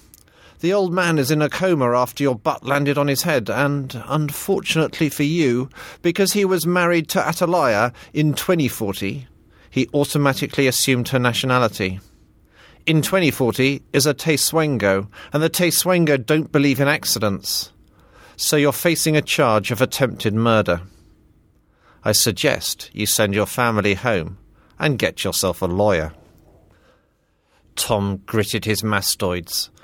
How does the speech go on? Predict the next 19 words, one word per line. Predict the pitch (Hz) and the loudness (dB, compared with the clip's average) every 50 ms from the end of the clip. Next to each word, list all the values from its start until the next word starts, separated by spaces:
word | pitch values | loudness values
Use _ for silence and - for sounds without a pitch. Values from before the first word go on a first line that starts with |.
| - - _ | -20 -10 _
uncomfortably | - 117 123 113 - - - 139 127 - - - 123 107 127 120 | -2 -2 -2 -2 -2 -2 -2 -2 -4 -4 -4 -4 -2 0 2 2
aware | 120 117 117 120 117 110 101 98 98 95 - - - | 2 2 2 2 2 2 2 0 0 -2 -6 -14 -8
that | - - 131 90 | -4 -4 -2 -2
the | 113 | 0
story | - - - - 143 127 120 113 113 113 | 0 0 0 0 0 2 2 2 2 2
had | 107 - - - | 0 -2 -4 -6
peaked | - - 131 104 - - - - - | -4 -2 -2 -2 -4 -6 -12 -6 -2
after | - 101 101 - - 113 | 0 0 0 0 0 -4
barely | 95 - - 117 110 104 101 107 | -4 -2 0 0 2 2 0 -2
twenty | 98 - - 120 107 101 - 120 107 | -6 -4 -2 -2 -2 -2 -4 -8 -8
pages, | - - 120 113 107 101 - - 90 90 82 - - - - _ _ - - - - - | -4 -2 -2 -2 -2 -2 -4 -6 -6 -4 -4 -4 -6 -6 -8 _ _ -20 -20 -20 -8 -4
and | 117 120 120 | -2 0 2
that | 120 117 | 2 2
it | 127 110 | 2 0
was | 117 110 127 | 0 0 0
all | 127 139 123 120 117 107 | 2 2 2 2 2 0
downhill | 104 - 113 101 101 101 98 95 107 110 98 92 90 | 2 2 2 2 2 0 0 0 0 0 0 0 -2
from | - - 101 95 92 | -4 -4 -4 -4 -2
here. | 92 104 107 98 85 80 82 | -2 -2 0 0 0 0 -2